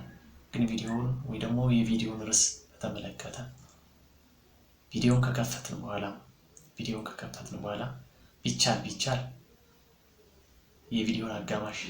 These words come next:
አካባቢ ስንደርስ ኮመንት ብጽፍ ይመከራል። ምክንያቱም መጀመሪያ እንደገባን ኮመንት መጻፍ ከጀመርን ምኑን አይተን ነው ኮመንት የምናደርገው? እም? ምኑን አይተን ነው ኮመንት የምናደርገው?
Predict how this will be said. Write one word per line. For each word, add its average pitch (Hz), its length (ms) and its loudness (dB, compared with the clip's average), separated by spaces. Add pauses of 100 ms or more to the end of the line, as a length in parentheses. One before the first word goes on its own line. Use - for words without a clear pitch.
አካባቢ 101 320 -6
ስንደርስ - 400 0
ኮመንት - 340 -6
ብጽፍ - 320 2
ይመከራል። 101 580 -6 (600)
ምክንያቱም 120 440 0
መጀመሪያ 117 440 0
እንደገባን - 520 -6
ኮመንት 107 320 -8
መጻፍ - 280 -6
ከጀመርን 117 480 -6
ምኑን 110 240 -4
አይተን 104 240 -6
ነው - 100 -8
ኮመንት - 300 -10
የምናደርገው? - 500 -8 (1040)
እም? 117 160 0 (440)
ምኑን 104 260 -4
አይተን 98 320 -4
ነው 92 120 -2
ኮመንት 101 320 -4
የምናደርገው? 98 560 -8